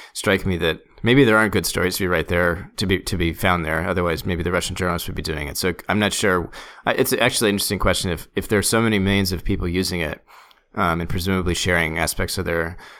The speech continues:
their lives and, and view, and their views of the world and so on, I wonder why it, it's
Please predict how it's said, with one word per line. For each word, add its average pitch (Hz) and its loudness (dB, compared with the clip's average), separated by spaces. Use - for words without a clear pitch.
their 92 0
lives 87 2
and, 80 -4
and 82 -2
view, 87 0
and 87 0
their 85 0
views 92 0
of 85 0
the 82 0
world 76 -2
and 76 -6
so 87 -4
on, 78 -4
I 87 0
wonder 90 2
why 80 2
it, 85 -8
it's - -2